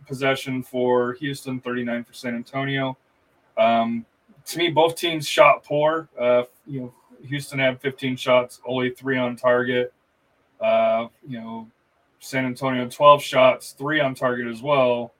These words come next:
eight shots off target, and Houston did have five blocks.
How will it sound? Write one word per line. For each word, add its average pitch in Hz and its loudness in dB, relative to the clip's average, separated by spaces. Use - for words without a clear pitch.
eight 147 -2
shots 131 2
off 147 2
target, 120 -2
and 120 -6
Houston 123 -8
did 120 -8
have 113 -2
five 127 -4
blocks. 113 -2